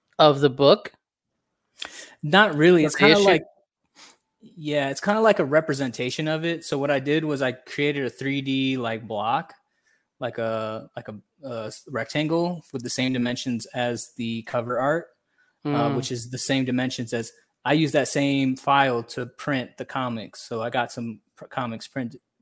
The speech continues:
Speaker 2: printed coming soon. So, and then when I, I took that three D image, put an animation on the front. So there's, like, this lightning happening on the front and, like, magic, and then it rotates, and on the back it says the, the back cover, and it just kinda does that over and over
Speaker 1: Cool.
Speaker 2: and over.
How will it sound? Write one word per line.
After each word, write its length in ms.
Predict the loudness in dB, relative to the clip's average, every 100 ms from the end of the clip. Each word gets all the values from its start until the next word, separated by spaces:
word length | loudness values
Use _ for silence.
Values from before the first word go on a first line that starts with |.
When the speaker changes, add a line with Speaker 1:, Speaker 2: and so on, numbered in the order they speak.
| -12
Speaker 2:
printed 300 | -10 -10 -12
coming 220 | -10 -10
soon. 240 | -8 -8
So, 320 | -2 0 -2 -6 -18 -20 _
and 80 | -2
then 80 | 2
when 100 | 2
I, 100 | 0 -4 -10
I 40 |
took 180 | -6 -4
that 160 | -2 -2
three 140 | -2
D 80 | -2
image, 720 | -2 -2 -2 -2 -6 -10 -16 _ _ _ _ _ _ -2
put 140 | 0
an 80 | 2
animation 520 | 0 0 0 -2 -4
on 60 | -8
the 80 | -6
front. 360 | -2 -2 -2
So 80 | -6
there's, 220 | -8 -8
like, 180 | -8 -10
this 140 | -10 -6
lightning 640 | -4 -2 -2 -2 -2 -6 -10
happening 540 | _ -4 -4 -4 -6 -4
on 100 | -6
the 60 |
front 480 | -6 -6 -4 -4 -6
and, 120 | -8
like, 120 | -10 -6
magic, 520 | -4 -4 -4 -6 -10 -20 _
and 120 | -4 -2
then 360 | -2 -2 -6 _
it 120 | -6
rotates, 540 | -2 -2 -2 -4 -4 -4
and 100 | -6
on 80 | -6
the 80 |
back 340 | -2 2 2 0
it 60 | -6
says 300 | -4 -6 -8
the, 140 | -12 -14 -12
the 120 | -10
back 300 | -8 -10 -8
cover, 480 | -8 -8 -8 -12 -14 _ _ -10
and 120 | -8
it 140 | -8 -12 _ -14
just 140 | -10
kinda 180 | -6 -4
does 220 | -2 -4
that 220 | -4 -6
over 180 | -6 -10 -12 _
and 80 | -4
over 100 | 4
Speaker 1:
Cool. 100 | 4
Speaker 2:
and 80 | 4
over. 120 | -4